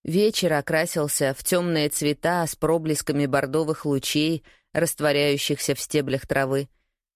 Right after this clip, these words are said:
Похолодало, но всё же было комфортно. Галка любила такую погоду и такие вечера,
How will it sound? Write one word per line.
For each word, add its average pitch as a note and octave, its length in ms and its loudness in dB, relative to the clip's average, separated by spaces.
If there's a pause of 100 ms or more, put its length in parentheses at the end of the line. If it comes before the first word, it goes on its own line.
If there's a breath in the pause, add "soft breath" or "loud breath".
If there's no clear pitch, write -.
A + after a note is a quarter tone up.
(200)
Похолодало, A#3 800 2
но F#3 300 0
всё A#3+ 220 0
же G#3 120 0
было F#3 220 0
комфортно. A#2+ 760 -2 (1040)
Галка C4 400 2
любила F#3+ 520 2
такую F#3+ 400 0
погоду D3 640 0
и C3 260 0
такие F3 460 0
вечера, D3+ 580 2